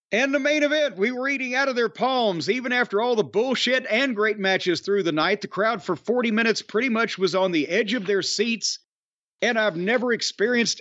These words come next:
anything like this. Oh, you young people. M J F's We Are Gonna Go Until We Get a Fucking Winner at Wembley blew the roof off the roofless Wembley, and everyone was on their feet going crazy.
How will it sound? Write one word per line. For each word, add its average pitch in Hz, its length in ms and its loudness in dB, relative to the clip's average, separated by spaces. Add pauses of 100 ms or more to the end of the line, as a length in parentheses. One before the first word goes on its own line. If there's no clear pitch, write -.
anything 247 400 0
like 247 340 0
this. 180 600 0
Oh, 170 260 2
you 160 200 0
young 147 360 0
people. 123 380 -4 (840)
M 302 220 2
J 277 280 2
F's 285 220 0
We 262 220 -2
Are 240 100 2
Gonna 269 300 0
Go 277 380 0
Until 240 280 0
We 240 140 -2
Get 247 140 -2
a 208 140 0 (100)
Fucking 240 440 -2
Winner 262 320 2
at 165 120 -2
Wembley 185 760 0 (400)
blew 269 280 2
the 247 100 2
roof 240 360 0
off 233 220 0
the 190 100 2
roofless 220 520 0
Wembley, 202 440 2
and 175 80 0
everyone 208 420 2
was 170 160 2
on 196 160 2
their 170 120 2
feet 196 300 0
going 175 260 2
crazy. 123 520 0